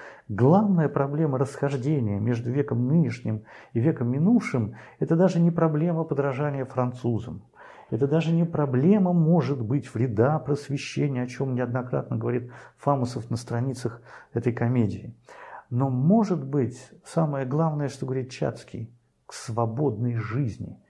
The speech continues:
их вражда непримирима. Но, к сожалению, далеко не все обращают внимание, что вроде бы и в Фамусовском доме та же самая Софья, о которой нелестно обо-, ото-, отозвался Пушкин, то ли,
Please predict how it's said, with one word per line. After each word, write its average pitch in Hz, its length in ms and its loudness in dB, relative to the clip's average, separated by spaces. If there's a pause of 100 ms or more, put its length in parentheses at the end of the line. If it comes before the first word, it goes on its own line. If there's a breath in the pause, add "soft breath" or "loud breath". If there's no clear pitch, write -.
(160 soft breath)
их - 180 -8
вражда 110 380 -4
непримирима. 113 720 -8 (520 loud breath)
Но, 139 80 2
к 131 40 -8
сожалению, 175 560 2
далеко 160 380 0
не 175 120 4
все 214 460 -2
обращают 151 800 0
внимание, 160 480 2
что - 240 -6
вроде 147 260 0
бы 147 280 0 (1120 loud breath)
и 156 160 0
в - 80 -12
Фамусовском 175 840 2
доме 165 300 4
та - 160 0
же 123 100 -8
самая 135 420 -4
Софья, 120 720 -2 (280 loud breath)
о 117 80 -2
которой 127 280 0
нелестно 135 520 2
обо-, 113 320 -2
ото-, 120 360 2
отозвался 120 560 0
Пушкин, 127 580 -2 (160)
то 143 140 6
ли, 123 320 2